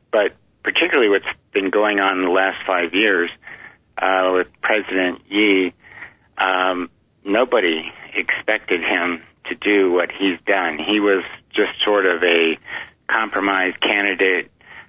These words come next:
Uh, "Yeah, let's give it to this guy, and he probably won't do too much damage." And, uh, he has surprised,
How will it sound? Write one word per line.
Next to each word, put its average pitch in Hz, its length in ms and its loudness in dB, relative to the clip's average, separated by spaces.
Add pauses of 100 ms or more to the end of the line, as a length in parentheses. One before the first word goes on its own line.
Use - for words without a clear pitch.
(140)
Uh, 85 440 0
"Yeah, 107 200 2
let's 107 200 2 (280)
give 104 180 0
it 92 120 -2
to 95 100 0
this 92 180 2 (100)
guy, 92 280 0
and 80 280 -4 (140)
he 98 80 -2
probably 95 360 -2
won't 90 240 -2
do 92 140 0
too 95 220 -2
much 90 220 -2 (120)
damage." 92 540 -2 (640)
And, 92 500 -2 (320)
uh, 92 600 0 (240)
he 120 200 2
has 92 260 0 (140)
surprised, 95 760 0